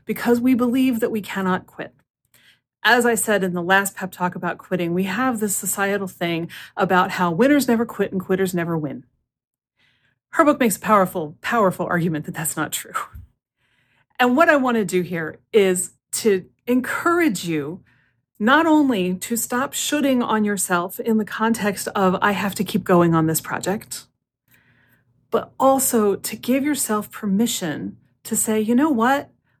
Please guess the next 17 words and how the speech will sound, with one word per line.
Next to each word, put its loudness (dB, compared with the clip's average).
I 2
have 2
spent 0
a -6
ton 0
of 2
time -4
and 0
effort -4
on 0
this, -4
and 4
it's 2
not 0
getting 0
me 0
anywhere, -2